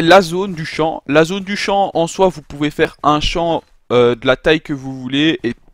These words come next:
évidemment pas trop grand parce que le villageois, euh, sinon il va devoir aller trop, il va peut-être être trop loin pour, euh, pour capter l'autre villageois évidemment. <coughs> Mais, euh, vous pouvez faire un peu plus grand, vous pouvez le faire carré, enfin vous pouvez faire plus ou moins comme vous voulez.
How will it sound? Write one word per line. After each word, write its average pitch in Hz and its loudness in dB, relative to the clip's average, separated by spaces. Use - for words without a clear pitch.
évidemment 151 2
pas 156 4
trop - -2
grand 156 2
parce 139 -4
que 143 -4
le 131 -4
villageois, 139 2
euh, 123 4
sinon 143 -8
il 147 -2
va 131 0
devoir 127 0
aller 123 2
trop, - -12
il 135 -6
va 131 2
peut-être - -6
être - -8
trop - -6
loin 160 0
pour, 127 -4
euh, 123 0
pour - -14
capter 135 -6
l'autre 127 -10
villageois 131 -2
évidemment. 151 -2
<coughs> - 6
Mais, 170 6
euh, 127 6
vous 123 -8
pouvez 143 0
faire 147 2
un 143 4
peu 151 -4
plus 143 -12
grand, 160 6
vous 147 -6
pouvez 131 -2
le 127 -4
faire 135 -2
carré, 147 2
enfin 123 -2
vous 120 -16
pouvez 131 -6
faire 139 -6
plus 139 -14
ou 135 -10
moins 139 -2
comme 143 -6
vous 127 -20
voulez. 123 -4